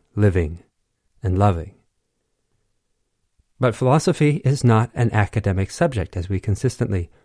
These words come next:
point out. Philosophy means the way we do things. Love wisdom is just how we do things. And so we're talking about the philosophy of the dominant culture, really. And that philosophy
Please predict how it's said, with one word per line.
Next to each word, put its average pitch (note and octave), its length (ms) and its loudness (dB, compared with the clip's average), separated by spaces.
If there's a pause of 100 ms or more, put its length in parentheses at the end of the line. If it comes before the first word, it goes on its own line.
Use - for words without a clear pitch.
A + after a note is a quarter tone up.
point A2 240 0
out. D#3 260 -2
Philosophy A#2+ 720 0
means G#2+ 380 4
the G#2+ 100 0
way G#2+ 260 4
we A2 160 4
do A#2 180 6
things. D#2+ 460 -2 (460)
Love B2 180 2
wisdom C3 340 2
is A2 120 2
just A2+ 180 -2
how A2+ 160 2
we B2 140 4
do B2+ 120 4
things. G#2+ 440 -2 (1900)
And A2 260 2 (140)
so B2+ 180 2
we're A#2+ 200 2
talking D3 420 0
about A2+ 260 2
the A2 80 -2
philosophy A2+ 680 0
of F2+ 100 -2
the G#2+ 80 -4
dominant G2+ 480 2
culture, D#3+ 460 -2
really. D#2+ 400 -8 (1900)
And G#2 140 2
that D#3+ 140 4
philosophy B2+ 720 0